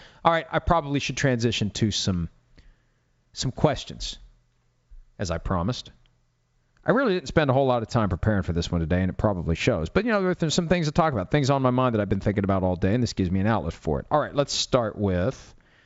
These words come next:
P F T P M Posse. If the Raiders are considering trading Khalil Mack,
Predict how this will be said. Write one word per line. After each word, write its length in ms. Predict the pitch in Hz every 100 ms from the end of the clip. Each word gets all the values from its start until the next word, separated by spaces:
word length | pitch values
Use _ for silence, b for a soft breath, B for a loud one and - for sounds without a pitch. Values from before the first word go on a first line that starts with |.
| b b b _ -
P 120 | 139
F 100 | 131
T 120 | 135
P 180 | 120 123
M 100 | 104
Posse. 360 | 90 98 95 135
If 100 | -
the 80 | 120
Raiders 320 | 139 151 135
are 40 |
considering 460 | 131 120 - 120 107
trading 460 | - 131 113 104 - -
Khalil 260 | - 120 104
Mack, 420 | 101 95 95